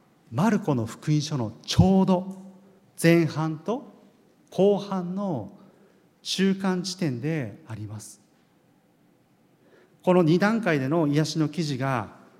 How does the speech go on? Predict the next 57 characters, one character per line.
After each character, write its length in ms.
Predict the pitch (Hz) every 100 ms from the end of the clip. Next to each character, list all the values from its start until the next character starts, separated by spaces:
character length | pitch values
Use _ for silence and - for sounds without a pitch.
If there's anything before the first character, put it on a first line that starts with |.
| _
記 300 | - - 151 156
さ 120 | 165
れ 100 | 160
て 160 | 147
い 40 | 127
る 100 | -
こ 140 | -
と 160 | 160 190
に 340 | 139 107 170
も、 520 | 247 156 92 - - - _ _ _ _ _ _ _ _ _ _ _ -
著 140 | 202
者 280 | - 123 113 - - _ -
マ 200 | 160 190
ル 100 | 185
コ 160 | 135
の 320 | 123 143 104 - - _ _ _ _ _ _ _
意 100 | -
図 180 | 190 160
が 400 | 120 160 143 95 - _ _
あ 100 | -
り 100 | 110
ま 140 | 107 110
す。 220 | - - _ _ _ _ _ _ _ _ _ _ _ _ _ _ _ _ _ _ - - - _ -
マ 120 | 185
ル 80 | 196
コ 100 | 170
の 100 | 139
福 180 | - 156
音 80 |
書 140 | 143 139
の 120 | 123 -
前 200 | 160 180
半 300 | 147 170 156
と 560 | - 175 107 - - -
後 220 | 165 170
半 200 | 160 156
の 100 | 147
ポ 160 | 156
イ 60 | 151
ン 40 | 143
ト 140 | 160
を 440 | 185 165 98 - - - -
見 100 | 151
る 100 | 123
と、 240 | 110 104
そ 160 | - 147
の 100 | 135
意 80 | 139
図 100 | 135
が 120 | 110
わ 120 | 107
か 100 | 110
り 80 | 127
ま 120 | 127
す 140 | 120 113
の 80 |
で、 140 | 107